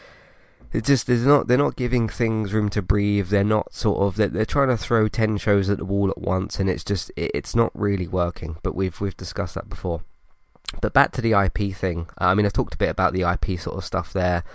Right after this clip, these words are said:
Uh, 'cause when you've got shows that are as good as Stranger Things, Umbrella Academy, The Witcher, you wanna give them room to breathe,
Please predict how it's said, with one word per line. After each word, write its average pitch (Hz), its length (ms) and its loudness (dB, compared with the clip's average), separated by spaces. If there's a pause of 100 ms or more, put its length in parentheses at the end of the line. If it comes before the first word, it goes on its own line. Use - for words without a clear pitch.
(360)
Uh, 101 140 4
'cause 117 200 4
when 131 120 2
you've 123 160 0
got 170 240 6
shows 131 260 4
that 117 100 -2
are 101 120 0
as 98 80 0
good 120 200 0
as 98 80 0
Stranger 104 340 0
Things, 101 300 -2
Umbrella 98 360 -2
Academy, 92 380 -2
The 90 140 -2
Witcher, 85 500 0 (640)
you 98 100 -2
wanna 110 260 4
give 120 220 2
them 110 180 4
room 107 180 4
to - 120 2
breathe, 92 640 6